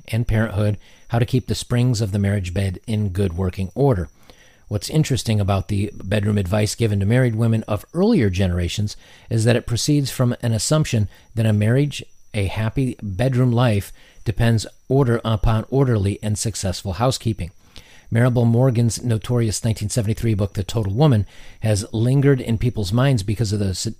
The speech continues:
the seduction techniques it recommends to unhappy housewives. And basically they go on that say they ought to consider meeting their husbands in the front door in, in, uh, sexy, uh, costumes, like heel and lingerie kind of thing,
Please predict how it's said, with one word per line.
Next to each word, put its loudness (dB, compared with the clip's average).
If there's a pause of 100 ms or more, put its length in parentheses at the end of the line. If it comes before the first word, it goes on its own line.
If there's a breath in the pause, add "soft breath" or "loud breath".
the -4
seduction -2
techniques -2
it -6
recommends 0
to -6
unhappy -2
housewives. -2 (680 loud breath)
And 0
basically 2
they 2
go 4
on 4
that -4
say -2 (320 soft breath)
they 2
ought 6
to 2
consider 0
meeting 2
their 2
husbands 0
in -2
the -10
front -4
door 2
in, -4 (160)
in, 0 (320 soft breath)
uh, -2 (640)
sexy, 0
uh, -2
costumes, 2
like -4
heel -2
and 0
lingerie 0
kind 0
of -4
thing, 0